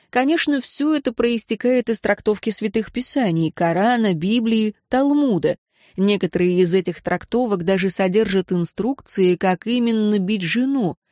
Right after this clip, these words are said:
например, избегать прямых ударов в лицо или же бить так, чтобы не наносить серьезные травмы. В девятом веке Гаон из Суры – утверждал, что насилие со стороны мужа менее травматично, чем со стороны незнакомца,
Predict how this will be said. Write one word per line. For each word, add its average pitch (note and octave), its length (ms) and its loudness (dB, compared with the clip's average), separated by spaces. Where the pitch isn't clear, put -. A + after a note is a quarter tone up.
например, F3 520 2
избегать E3 440 0
прямых E3+ 340 -2
ударов E3+ 360 0
в D#3+ 160 -4
лицо F3 520 0
или C4+ 220 4
же B3 180 2
бить C#4+ 340 0
так, B3+ 160 0
чтобы A3+ 320 -2
не A3+ 100 0
наносить G#3 500 -2
серьезные A3+ 640 -2
травмы. D#3 540 -4
В F3+ 120 -2
девятом F3+ 580 2
веке F#3+ 460 0
Гаон F#3 680 2
из F#3+ 200 -2
Суры – B3 640 0
утверждал, A3 760 0
что - 220 -4
насилие G#3+ 800 0
со F#3+ 180 -2
стороны F#3+ 520 0
мужа G3+ 500 0
менее B3+ 460 4
травматично, A3 920 0
чем G#3+ 200 -2
со G#3+ 140 -4
стороны G#3 420 2
незнакомца, A3+ 920 0